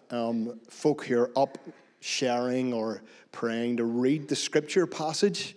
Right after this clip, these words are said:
but you'll understand in a moment why I didn't this morning. One Chronicles chapter one.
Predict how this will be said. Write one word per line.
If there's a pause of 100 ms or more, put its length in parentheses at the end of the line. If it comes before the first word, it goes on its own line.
(680)
but
you'll
understand
in
a
moment
why
I
didn't (520)
this
morning. (2500)
One
Chronicles
chapter
one.